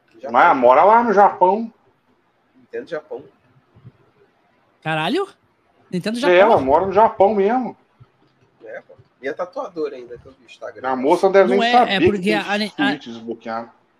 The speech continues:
Speaker 3: a Nintendo, a Nintendo, a Nintendo, ela,
Speaker 1: Ela deve
Speaker 3: ela,
Speaker 1: saber que existe.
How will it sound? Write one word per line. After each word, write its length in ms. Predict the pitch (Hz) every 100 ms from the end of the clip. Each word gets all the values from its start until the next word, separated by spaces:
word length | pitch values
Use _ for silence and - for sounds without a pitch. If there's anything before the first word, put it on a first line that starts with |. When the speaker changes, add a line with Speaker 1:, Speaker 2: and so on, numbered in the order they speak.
| _ _
Speaker 3:
a 100 | 208
Nintendo, 560 | 214 233 220 226 233 240
a 100 | 202
Nintendo, 1000 | 214 214 214 208 208 220 214 202 185 165 156
a 100 | 180
Nintendo, 580 | 190 185 214 240 190
ela, 200 | 165 175 180
Speaker 1:
Ela 20 | 165
deve 60 | 170
Speaker 3:
ela, 180 | 175 170 156
Speaker 1:
saber 280 | 143 131 135
que 80 | 135
existe. 400 | 117 120 -